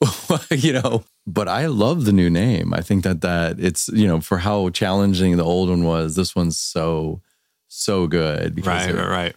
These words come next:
Speaker 1: it really brings, and that, that's not an easy thing to do these days, to find a word that isn't taken, that you can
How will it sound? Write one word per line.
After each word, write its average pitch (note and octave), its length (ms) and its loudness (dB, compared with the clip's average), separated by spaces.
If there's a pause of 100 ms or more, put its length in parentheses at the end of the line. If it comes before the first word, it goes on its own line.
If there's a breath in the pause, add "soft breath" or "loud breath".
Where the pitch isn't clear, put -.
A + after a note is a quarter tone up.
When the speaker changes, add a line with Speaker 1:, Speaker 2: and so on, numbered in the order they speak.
(100)
Speaker 1:
it F2+ 200 0
really F#2 540 2
brings, F2 640 0
and F#2 140 2
that, F#2 100 2
that's A2 180 0
not B2 140 0
an G2+ 100 0
easy F#2 240 2
thing E2+ 180 0
to D#2 80 0
do F#2 200 0
these E2 240 -4
days, E2+ 280 -6
to F2+ 100 -4
find F#2+ 300 -2
a G2 40 2
word F2+ 340 0
that E2 140 -2
isn't F2 280 0
taken, E2+ 500 -2
that E2 120 -2
you E2 100 -4
can D#2+ 240 -8